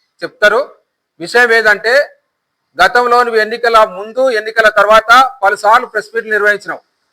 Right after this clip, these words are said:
ప్రతి నిరంజన్ రెడ్డి గారి ప్రతి అడుగులో అవినీతి ఉంది, కబ్జా ఉంది, వంద ఎకరాలు అంతా చేసింది మొత్తం కబ్జానే అని చెప్పి ఈరోజు కొండను తవ్వి ఎలుకను పట్టినట్టు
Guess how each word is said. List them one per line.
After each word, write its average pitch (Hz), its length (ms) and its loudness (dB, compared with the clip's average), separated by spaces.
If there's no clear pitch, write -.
ప్రతి 247 680 -2
నిరంజన్ 240 340 0
రెడ్డి 240 180 2
గారి 226 240 4
ప్రతి 220 260 -2
అడుగులో 214 380 0
అవినీతి 220 440 0
ఉంది, 220 200 -10
కబ్జా 202 360 -2
ఉంది, 214 360 -6
వంద 190 220 -8
ఎకరాలు 220 400 0
అంతా 220 280 -4
చేసింది 233 300 -4
మొత్తం 220 340 -8
కబ్జానే 214 300 -2
అని 208 200 0
చెప్పి 233 320 -6
ఈరోజు 226 680 0
కొండను 226 360 0
తవ్వి 233 280 0
ఎలుకను 226 320 0
పట్టినట్టు 220 640 -2